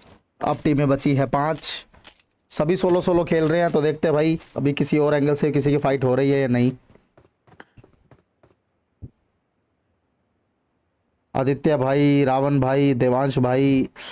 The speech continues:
ऋषभ भाई, नूर भाई को मार दिया भाई, गजब। तो ऋषभ भाई का दूसरा kill अब तक भाई top पे चल रहे हैं ये।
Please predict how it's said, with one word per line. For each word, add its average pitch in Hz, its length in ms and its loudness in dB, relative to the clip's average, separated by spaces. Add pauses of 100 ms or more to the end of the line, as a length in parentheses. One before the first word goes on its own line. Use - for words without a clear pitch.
(260)
ऋषभ 135 340 0
भाई, 139 500 2 (1800)
नूर 180 280 2
भाई 160 200 0
को 175 100 -2
मार 165 220 0
दिया 165 220 0
भाई, 151 220 2
गजब। 151 500 0 (480)
तो 135 80 0
ऋषभ 165 280 0
भाई 156 200 0
का 170 100 0
दूसरा 165 320 0
kill 151 200 2
अब 139 140 -2
तक 147 100 0
भाई 139 180 0
top 135 260 -2
पे 143 80 2
चल 123 180 2
रहे 123 160 2
हैं 120 80 2
ये। 127 140 0